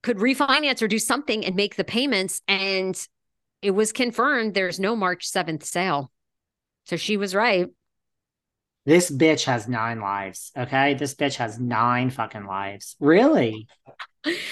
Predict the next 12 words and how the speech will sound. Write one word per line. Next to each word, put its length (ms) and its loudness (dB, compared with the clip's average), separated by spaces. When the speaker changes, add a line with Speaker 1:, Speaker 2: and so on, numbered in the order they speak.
Speaker 1:
I 160 2
wouldn't 320 0
imagine 340 2
their 160 2
finances 640 0
are 140 0
great, 600 0
but 280 0
they 360 0
have 400 -2
obviously, 1000 -2
eh, 280 -18